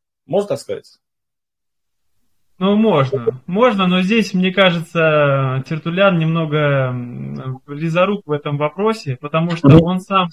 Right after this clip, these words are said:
Speaker 2: пользуется философским аппаратом на все свои, э, тысячу процентов.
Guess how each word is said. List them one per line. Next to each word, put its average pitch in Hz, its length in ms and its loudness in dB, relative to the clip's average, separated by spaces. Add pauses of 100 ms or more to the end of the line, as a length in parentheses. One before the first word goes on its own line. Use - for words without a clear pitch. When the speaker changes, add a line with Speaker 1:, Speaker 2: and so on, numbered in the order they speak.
(120)
Speaker 2:
пользуется 147 400 -6
философским 151 720 -6
аппаратом 143 800 -4
на 147 160 -4
все 147 640 -4 (560)
свои, 143 720 -4
э, 123 160 -14 (680)
тысячу 160 380 -6
процентов. 156 600 -4